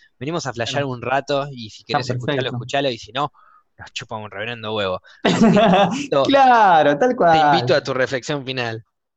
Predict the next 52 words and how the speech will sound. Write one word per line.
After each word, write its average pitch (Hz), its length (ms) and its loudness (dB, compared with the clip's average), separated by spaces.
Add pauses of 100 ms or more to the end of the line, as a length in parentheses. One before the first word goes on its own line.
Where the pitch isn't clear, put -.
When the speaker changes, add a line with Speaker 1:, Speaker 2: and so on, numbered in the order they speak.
(400)
Speaker 2:
Y 190 440 2
más 254 220 -2
o 220 80 0
menos 226 200 0
lo 190 100 2
mismo, 196 380 0
yo 190 160 -4
qué 160 100 -4
sé. 123 520 -4
El 175 140 0
agua, 175 640 2 (180)
porque 156 160 -2
ponele, 196 220 2
yo 202 140 2
tengo 214 160 0
uno 208 100 2
de 185 40 4
los 165 80 2
moderadores 160 420 2
que 151 80 0
dice, 156 300 0
"No, 143 220 2
el 123 120 2
agua 151 200 2
es - 40 0
lo 123 60 -2
mejor 127 320 -2
que 127 140 -2
hay". 113 300 -2
Yo 131 80 -6
le 131 80 0
digo, 127 180 2
"No, 120 280 0
no, 110 220 -6
no, 107 240 -10 (160)
cerrá 127 180 -2
el 131 100 0
orto. 107 200 -4 (380)
El 151 140 2
agua 208 160 4
Speaker 1:
Para 185 80 2
Speaker 2:
es 170 60 -2
un 151 120 0
Speaker 1:
nada. - 60 2 (220)
Speaker 2:
embole. - 180 -2 (420)
Tomen 240 280 2
gaseosa 220 680 4
y 160 140 2
cuídense 170 520 2
y 185 80 4
hagan 165 160 2
ejercicio". 131 580 -6